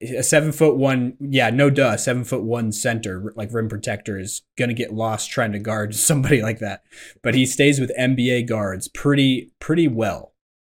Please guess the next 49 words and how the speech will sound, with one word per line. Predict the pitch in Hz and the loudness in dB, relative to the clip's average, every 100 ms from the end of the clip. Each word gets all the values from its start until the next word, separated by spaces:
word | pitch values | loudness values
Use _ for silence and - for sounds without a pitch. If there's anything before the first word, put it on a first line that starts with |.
| _ _ | _ _
So | - - 113 | -8 0 2
I | 101 123 | 2 2
don't | 143 139 | 0 -2
think | 131 110 - _ _ _ _ _ | -4 -6 -10 _ _ _ _ _
I, | 113 120 117 - | -6 -6 -6 -4
I, | 123 120 | -2 -2
Caitlin | 147 151 147 - | 0 0 0 0
Clark, | 147 139 | 0 0
I'm | 135 | -2
not | 127 - | -4 -2
trying | 131 | -2
to | 120 | -2
disrespect, | 123 - 117 131 120 | -4 -6 -4 -4 -2
like, | 120 - - _ | -4 -6 -14 _
skill, | - - 156 196 | -8 4 4 4
skill-wise, | - - - 156 170 175 175 185 - - - | 0 -6 2 4 6 6 4 2 -4 -14 -4
definitely | 135 139 151 143 135 | 2 2 4 2 2
on | 131 123 | 0 0
par | 135 127 | 2 2
with | 120 113 | 0 -2
a | - | -2
lot | 113 123 135 | 2 4 4
of | 120 | 2
things | 127 117 | -2 -2
that | 117 110 | -2 -4
N | 117 113 | -2 -2
B | 110 | -2
A | |
players | 104 110 104 | -4 -6 -8
are | 98 | -8
doing. | 104 92 - _ _ _ _ _ | -10 -10 -16 _ _ _ _ _
But, | 123 117 | -4 -2
like, | 131 117 107 | 0 -2 -2
a | 120 | -8
f-, | - - _ _ _ _ - | -10 -12 _ _ _ _ -4
there's | 123 | 2
only, | 165 175 170 | 4 4 2
only | 143 160 | 2 2
so | 151 165 | 2 2
much, | 151 139 139 | 2 2 0
like, | 123 | 0
a, | 110 113 | 0 -2
a | 120 | -6
physically | 117 - 127 131 - 131 120 113 - _ _ - | -6 -2 0 0 0 0 0 -2 -8 _ _ -8
normal | 131 117 127 127 120 117 | -4 0 2 4 2 2
person | 120 113 107 92 110 | 0 -2 -4 -6 -8
or, | 113 110 | -6 -4
or, | 110 | -2
like, | 110 104 - - | -2 -2 -6 -18